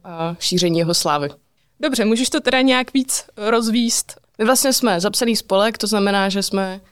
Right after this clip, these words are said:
Speaker 1: neziskovka v podstatě, máme nějaký ičo, jsme zapsaný vlastně v obchodním rejstříku, máme nějaký stanovy, takže jsme určitá organizace, která je oficiální. Vlastně, co poskytujeme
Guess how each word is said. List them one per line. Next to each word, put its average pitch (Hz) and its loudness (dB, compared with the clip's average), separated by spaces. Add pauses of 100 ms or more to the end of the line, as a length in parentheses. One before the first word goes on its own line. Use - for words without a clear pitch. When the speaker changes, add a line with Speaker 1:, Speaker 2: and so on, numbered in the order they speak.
(140)
Speaker 1:
neziskovka 226 0
v 220 -8
podstatě, 208 0
máme 185 -2
nějaký 185 -2
ičo, 208 0
jsme 196 -4
zapsaný 190 0
vlastně 185 -2
v - -14
obchodním 185 -14
rejstříku, 220 0 (200)
máme 185 2
nějaký 180 -2
stanovy, 185 2
takže 160 -4
jsme 202 -6 (120)
určitá 202 -2
organizace, 190 0
která 185 -2
je 175 0
oficiální. 190 0 (380)
Vlastně, 196 -2
co 190 -2
poskytujeme 202 0